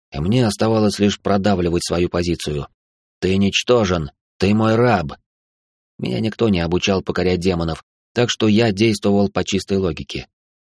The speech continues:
Раз меня хотели деморализовать, значит, нужно заняться тем же.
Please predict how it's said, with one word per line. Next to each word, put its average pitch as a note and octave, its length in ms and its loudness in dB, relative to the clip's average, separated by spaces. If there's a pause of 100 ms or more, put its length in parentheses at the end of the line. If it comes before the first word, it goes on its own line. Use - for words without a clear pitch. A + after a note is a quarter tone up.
(140)
Раз D#2+ 320 -6
меня F#2 320 -2
хотели E2 440 -2
деморализовать, E2+ 920 -2 (380)
значит, G2+ 420 -2
нужно A2 300 2
заняться G2+ 400 2
тем G2+ 260 -2
же. D2 200 -8